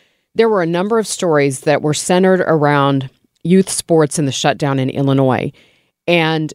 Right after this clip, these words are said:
there were a number of articles that were shared from an organization called Prairie State Wire. Well, it looks absolutely legitimate.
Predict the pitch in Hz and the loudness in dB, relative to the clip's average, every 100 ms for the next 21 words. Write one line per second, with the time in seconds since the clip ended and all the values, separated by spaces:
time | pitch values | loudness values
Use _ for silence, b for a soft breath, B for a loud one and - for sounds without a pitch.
0 | _ 151 175 170 160 160 170 240 220 - | _ -2 0 2 0 0 0 0 0 0
1 | 170 - 170 147 147 139 - - 269 214 | 0 -2 -6 -2 -2 -2 -6 -2 2 4
2 | 143 135 - - - 175 160 160 160 165 | 2 0 -4 -20 -2 0 0 -2 -2 -4
3 | 139 160 160 220 190 156 - 170 - 147 | 0 0 2 0 2 0 0 -6 -4 -2
4 | 135 127 - - 156 156 180 - - 135 | -2 -4 -14 -2 2 4 2 -2 -2 -2
5 | - 185 240 190 - - _ _ _ _ | -2 0 2 2 -2 -10 _ _ _ _
6 | _ _ _ - 208 208 196 196 160 156 | _ _ _ -2 0 0 -2 -2 -4 -4
7 | - 196 233 233 196 180 202 151 135 139 | -2 -2 0 0 -2 0 0 2 0 0
8 | 185 | -2